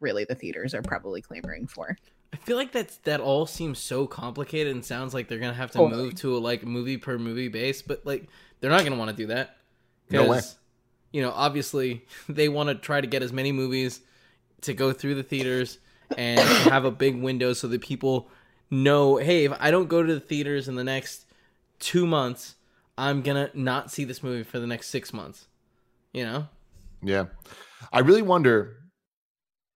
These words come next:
Speaker 3: at what point, like, if theaters just cease to exist because of all of this, like, if this goes on another year and they just simply cannot pay the rent, cannot be, like, take up the space and all that stuff, how much would movies change?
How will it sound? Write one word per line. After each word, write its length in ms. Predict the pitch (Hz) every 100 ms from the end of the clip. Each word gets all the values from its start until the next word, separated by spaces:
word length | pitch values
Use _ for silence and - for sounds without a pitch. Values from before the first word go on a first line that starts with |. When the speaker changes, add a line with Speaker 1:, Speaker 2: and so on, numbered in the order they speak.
| _ _ -
Speaker 3:
at 160 | 120
what 180 | 139 143
point, 260 | - 131 107
like, 140 | 107
if 200 | 113 - -
theaters 400 | 127 180 214 -
just 320 | 113 - -
cease 220 | 113 113
to 140 | - 92
exist 560 | 80 76 73 - -
because 320 | 98 95 87
of 80 | 80
all 180 | 71 52
of 80 | -
this, 360 | 50 - - - -
like, 120 | 98
if 80 | 101
this 140 | 139 143
goes 220 | 156 131
on 180 | 127 113
another 260 | 104 110
year 480 | 107 87 101 104 101
and 120 | -
they 60 | 104
just 180 | 98 -
simply 240 | 113 95
cannot 720 | 90 - - 107 104 85 80 _ _ -
pay 160 | 110
the 100 | 98
rent, 280 | 87 85 85
cannot 480 | - 101 98 98 85 _ 98 - -
be, 280 | 101 101 -
like, 240 | 95 -
take 220 | - 120 110
up 100 | -
the 80 |
space 340 | 101 - 92 -
and 80 | 87
all 80 |
that 180 | 80 -
stuff, 260 | - 71 60 _ _ _ _ _ _ _ _ -
how 260 | - 127
much 240 | 151 147 -
would 100 | 120
movies 400 | 92 90 98 92
change? 540 | - 85 92 71 -